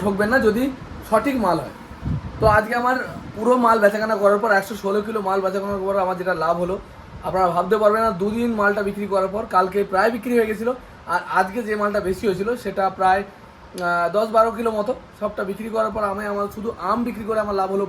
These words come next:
বারোশো টাকা মতো, মানে ছশো টাকা কালকে, ছশো টাকা আজ, মানে দুদিনে যদি হিসেব করে নাও, বারোশো টাকা দুদিনে। তো বন্ধুরা, এইগুলো হচ্ছে ফটকা ব্যবসা, আমের ব্যবসা, লিচুর ব্যবসা, এগুলো ফটকা ব্যবসা, এই সময় একটু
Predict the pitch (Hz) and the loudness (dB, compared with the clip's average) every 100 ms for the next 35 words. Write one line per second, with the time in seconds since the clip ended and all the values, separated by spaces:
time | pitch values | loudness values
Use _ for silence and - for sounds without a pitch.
0 | 165 175 196 185 156 139 113 113 - - | -2 -2 -2 -6 -8 -8 -14 -18 -20 -20
1 | - - - - 165 170 185 185 202 202 | -20 -20 -20 -18 -12 -8 -6 -6 -2 0
2 | 220 262 - - - - - 180 202 277 | 0 -2 -4 -18 -20 -16 0 2 2 0
3 | 233 208 202 170 160 175 175 190 220 226 | -4 0 0 2 -2 -2 -2 -2 -2 -2
4 | 220 208 202 202 196 226 196 180 196 190 | -2 -2 -2 -2 -2 0 2 2 2 -2
5 | 185 185 151 147 127 98 - - - - | -2 -2 -4 -8 -10 -12 -12 -12 -12 -18
6 | - - - - - - - 208 240 262 | -16 -16 -16 -18 -18 -18 -6 2 4 6
7 | 277 269 214 269 262 285 - 240 233 220 | 6 4 2 4 4 0 -2 -2 2 2
8 | 165 143 143 151 180 240 226 214 214 226 | 2 -2 -8 -2 0 2 4 2 2 0
9 | 226 - - - 190 202 240 226 214 240 | 0 -6 -18 -8 -4 -2 4 4 4 -2
10 | 247 - 214 220 240 226 240 202 220 208 | -2 0 -2 2 0 2 0 0 0 -4
11 | 208 | -2